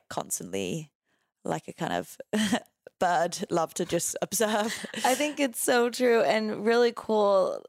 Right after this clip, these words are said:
Speaker 2: And I love that you brought it up because especially now in s-,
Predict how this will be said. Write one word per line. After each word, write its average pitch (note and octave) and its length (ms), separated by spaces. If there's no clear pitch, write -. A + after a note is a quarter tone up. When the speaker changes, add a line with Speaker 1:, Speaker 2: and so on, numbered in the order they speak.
Speaker 2:
And G3 280
I F#3+ 140
love G3+ 220
that F3 120
you F3+ 80
brought F3 180
it E3+ 80
up G3 240
because F#3+ 480
especially G#3+ 560
now F#3 520
in F3+ 140
s-, F#3 120